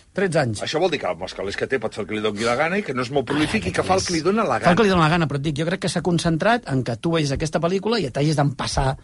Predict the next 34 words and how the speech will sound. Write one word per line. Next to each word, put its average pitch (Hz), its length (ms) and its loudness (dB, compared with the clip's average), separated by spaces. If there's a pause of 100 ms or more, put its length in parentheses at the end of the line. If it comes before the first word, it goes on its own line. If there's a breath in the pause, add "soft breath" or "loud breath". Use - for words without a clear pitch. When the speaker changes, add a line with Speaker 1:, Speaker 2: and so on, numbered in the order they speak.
(220 loud breath)
Speaker 1:
perquè 139 320 4
la 120 100 2
gent 139 220 2
deia, 110 320 -2
«Qui 277 140 -4
vol 165 160 0
veure 156 240 2
Avatar 131 320 -2
dos?» 151 100 2
No 185 80 2
interessa 190 260 0
a 143 40 0
ningú. 113 320 -2
Això - 180 -10
s'ha 101 160 -8
sentit 101 320 -8
molt. 120 220 -4 (180 loud breath)
Se - 160 -2
segueix 156 220 4
sentint, 127 380 0
eh? 135 60 -4
Quina 127 200 -6
mandra, 156 340 0
etcètera, 123 300 -2
etcètera. 113 340 -2 (380 loud breath)
Però, 135 120 -2
clar, 156 160 4
jo 170 120 4
crec 208 140 2
que 208 40 0
ell 190 80 0
s'ha 190 80 0
centrat 180 380 2
en, 135 280 2